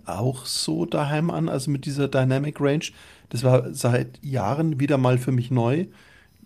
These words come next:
wie leise und wie laut ein Film sein kann, weil ich wirklich an gewissen Szenen gemerkt hab, oh,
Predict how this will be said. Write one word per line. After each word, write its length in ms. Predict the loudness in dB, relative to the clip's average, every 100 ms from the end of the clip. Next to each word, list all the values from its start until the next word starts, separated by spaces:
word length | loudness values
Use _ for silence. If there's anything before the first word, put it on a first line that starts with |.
| _
wie 180 | -4 0
leise 540 | 2 4 4 2 0 0
und 180 | -2
wie 120 | 0 2
laut 520 | 4 4 2 0 -2
ein 160 | -2
Film 320 | 0 4 4 4
sein 280 | 0 -2
kann, 380 | -2 -2 -2 -6 -4
weil 140 | -2
ich 160 | -2 0
wirklich 840 | -2 -2 -4 -6 -8 -18 -18 -18 -6
an 220 | 0 0
gewissen 320 | 0 -2 -4
Szenen 600 | -6 0 2 4 2 0 -4 -18 -10
gemerkt 300 | -4 -2 -2
hab, 140 | -4 -8 -2
oh, 260 | 2 2